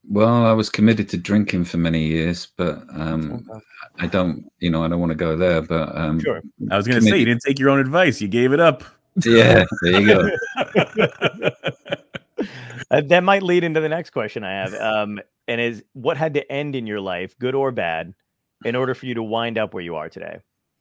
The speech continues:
Speaker 1: Um, well, I stopped drinking and taking drugs thirty years ago, and I'm kind of quite, um,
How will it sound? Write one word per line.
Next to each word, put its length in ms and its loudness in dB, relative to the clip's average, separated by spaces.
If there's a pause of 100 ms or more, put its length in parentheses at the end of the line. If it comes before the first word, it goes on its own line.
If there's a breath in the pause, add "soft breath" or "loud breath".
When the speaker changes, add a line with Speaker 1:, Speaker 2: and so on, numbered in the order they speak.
(720 loud breath)
Speaker 1:
Um, 340 4
well, 160 4
I 60 2
stopped 320 0
drinking 340 2
and 120 4
taking 380 -4
drugs 640 -2 (360)
thirty 320 0
years 260 0
ago, 420 0
and 540 -6
I'm 160 -4
kind 200 -4
of 220 -8
quite, 320 -6 (880)
um, 600 -4